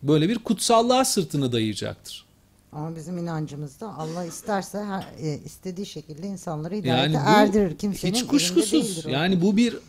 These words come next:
Speaker 1: burada s-, ortaya çıkan şey estetikten yoksun, dilden ve üsluptan yoksun.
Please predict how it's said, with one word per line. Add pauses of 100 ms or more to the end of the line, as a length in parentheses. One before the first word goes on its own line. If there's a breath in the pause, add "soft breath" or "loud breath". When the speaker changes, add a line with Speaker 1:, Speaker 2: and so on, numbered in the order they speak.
(220)
Speaker 1:
burada
s-,
ortaya
çıkan
şey (600 soft breath)
estetikten
yoksun, (220)
dilden
ve
üsluptan
yoksun.